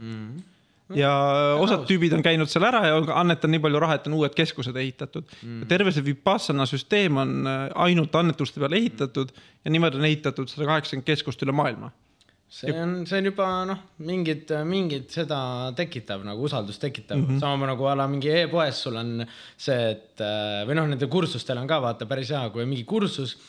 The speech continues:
Speaker 1: ja et kahe nädala jooksul, ma tean, Peeter Pärtel teeb mingi
Speaker 2: Mhm.
Speaker 1: kinnisvaraalaseid asju,
Speaker 2: Mhm.
Speaker 1: et kahe nädala jooksul ilma mingit põhjust küsimata kanna su raha tagasi, kui ei meeldi.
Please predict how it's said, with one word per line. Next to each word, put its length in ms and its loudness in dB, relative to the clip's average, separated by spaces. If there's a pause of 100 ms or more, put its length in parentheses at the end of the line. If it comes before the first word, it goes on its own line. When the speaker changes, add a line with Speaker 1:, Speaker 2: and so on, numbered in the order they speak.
(160)
Speaker 1:
ja 120 0
et 100 -2
kahe 240 0
nädala 320 0
jooksul, 240 -6
ma 60 -4
tean, 160 -4
Peeter 300 -2
Pärtel 360 -4
teeb 240 -6
mingi 240 -6
Speaker 2:
Mhm. 80 -4
Speaker 1:
kinnisvaraalaseid 720 -6
asju, 340 -8
Speaker 2:
Mhm. 300 -4
Speaker 1:
et 180 -6
kahe 200 0
nädala 260 0
jooksul 520 -2 (100)
ilma 400 -2
mingit 260 -6
põhjust 320 -2
küsimata 480 -4
kanna 180 -6
su 120 -10
raha 160 -4
tagasi, 260 -8
kui 120 -10
ei 40 -8
meeldi. 320 -10